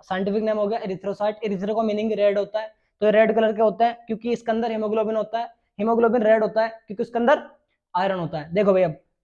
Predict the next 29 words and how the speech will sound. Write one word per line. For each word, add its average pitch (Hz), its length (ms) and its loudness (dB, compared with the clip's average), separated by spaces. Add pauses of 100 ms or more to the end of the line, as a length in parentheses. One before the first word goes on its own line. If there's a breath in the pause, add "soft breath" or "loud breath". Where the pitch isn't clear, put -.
(180)
ये 240 220 -2
जो 320 180 -2
hemoglobin 247 560 2
है, 151 140 -6 (640)
ये 220 100 -2
मान 240 260 2
लो 269 100 0
एक 269 240 -2
hemoglobin 214 680 0
है 151 80 -6 (1000)
भाई, 247 140 -2
ये 277 280 2
एक 269 180 -2
hemoglobin 262 640 0
एक 233 220 -4
हाथ 233 200 -2
से 254 100 -8
एक 190 180 -4
oxygen 208 340 -6
पकड़ता 214 360 -4
है, 233 120 -10 (480)
दूसरा 214 340 -2
हाथ 214 100 0
से 226 160 -4
दूसरा, 196 380 -2 (1000)
तीसरा 220 280 -2
हाथ 220 120 2
से 233 160 -8
तीसरा, 220 440 -4